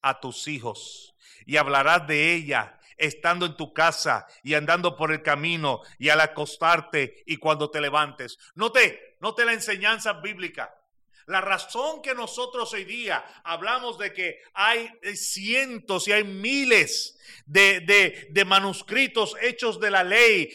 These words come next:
del Antiguo Testamento era porque aún los reyes siguieron la enseñanza de la palabra de Dios.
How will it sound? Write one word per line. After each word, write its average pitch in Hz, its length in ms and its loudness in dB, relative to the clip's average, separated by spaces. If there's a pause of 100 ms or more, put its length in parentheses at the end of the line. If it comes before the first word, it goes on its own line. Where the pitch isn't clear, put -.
(140)
del 196 140 2
Antiguo 220 320 2
Testamento 202 720 0 (180)
era 220 240 2
porque 202 440 0 (200)
aún 254 460 2
los 285 180 6
reyes 170 840 2
siguieron 156 880 -2
la 147 120 -4
enseñanza 151 580 -6
de 131 80 -4
la 127 100 -4
palabra 127 340 -2
de 113 120 -10
Dios. - 340 -18